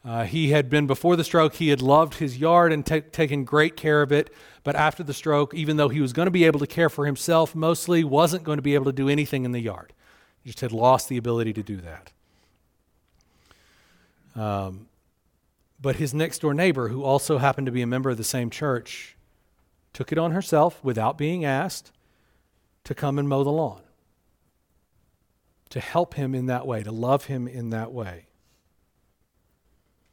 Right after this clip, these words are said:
And three years later, she is still faithfully mowing that lawn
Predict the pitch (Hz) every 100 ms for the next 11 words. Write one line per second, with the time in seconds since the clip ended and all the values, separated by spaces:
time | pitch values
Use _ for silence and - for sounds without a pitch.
0 | _ _ _ _ _ _ _ 120 107 -
1 | 151 165 196 214 202 175 190 139 - _
2 | _ _ _ _ _ _ _ _ _ -
3 | 165 147 - - 165 110 - 131 - 143
4 | 139 131 131 131 131 156 135 104 104